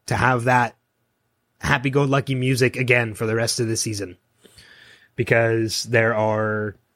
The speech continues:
we're going to see death, we're going to see destruction, um,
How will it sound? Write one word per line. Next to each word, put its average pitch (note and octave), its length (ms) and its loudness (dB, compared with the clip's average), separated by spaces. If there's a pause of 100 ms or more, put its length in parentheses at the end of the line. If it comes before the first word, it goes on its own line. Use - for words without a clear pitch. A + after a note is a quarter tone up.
we're A#2 200 0
going G#2+ 280 0
to G2+ 80 -10
see G#2+ 380 -4
death, - 540 0 (320)
we're A#2+ 80 0
going A#2 180 4
to A2 80 2
see B2 160 0
destruction, B2+ 760 2 (400)
um, G#2 680 0